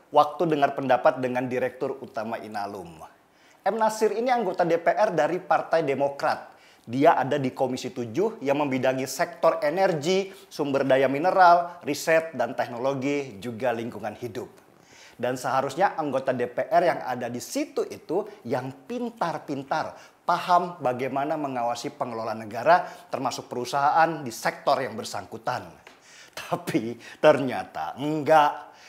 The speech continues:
Video saat M Nasir berantem dengan Orias Petrus Murdoch, Direktur Utama Inalum, bikin saya ketawa ngakak.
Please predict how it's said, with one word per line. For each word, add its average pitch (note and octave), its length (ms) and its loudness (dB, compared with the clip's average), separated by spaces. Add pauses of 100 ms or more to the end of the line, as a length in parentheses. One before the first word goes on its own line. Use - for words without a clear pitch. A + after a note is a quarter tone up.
(260)
Video A3+ 640 12
saat A3 560 6
M A3 240 4
Nasir G#3+ 320 4
berantem G#3 720 4
dengan E3+ 320 2
Orias F#3+ 720 2 (400)
Petrus A#3+ 480 2
Murdoch, G3+ 560 4 (320)
Direktur D3+ 480 -2
Utama C#3+ 240 -2
Inalum, D3+ 640 0
bikin C3 240 -6
saya B2+ 240 -2
ketawa A#2+ 480 0
ngakak. - 480 -8